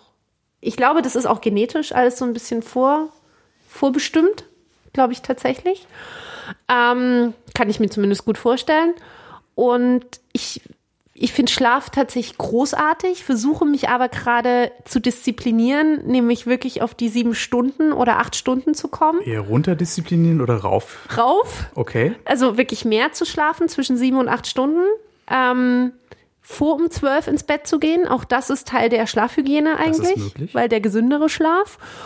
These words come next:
Speaker 1: Und aber auch so Sachen wie, wie so Schlafroutinen, ne? Also ich merke zum Beispiel, dass wenn ich abends als letztes einen Tee,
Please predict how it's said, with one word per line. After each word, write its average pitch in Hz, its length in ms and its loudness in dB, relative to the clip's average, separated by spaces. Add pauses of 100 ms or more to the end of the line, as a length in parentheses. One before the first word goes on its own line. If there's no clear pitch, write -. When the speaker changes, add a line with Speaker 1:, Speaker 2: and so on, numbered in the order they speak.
(340)
Speaker 1:
Und 330 520 2 (200)
aber - 240 2
auch - 80 -2
so 269 140 -2
Sachen 254 420 0
wie, 233 300 0 (400)
wie 226 500 -4
so 240 140 -4
Schlafroutinen, 226 960 0
ne? 262 320 0
Also 233 140 -4
ich - 120 -8
merke 262 280 2
zum 262 120 -4
Beispiel, 247 300 0
dass 226 160 -8
wenn 233 80 2
ich - 160 -6
abends 302 600 0 (960)
als - 180 0
letztes 262 360 0
einen 226 300 -2
Tee, 285 480 2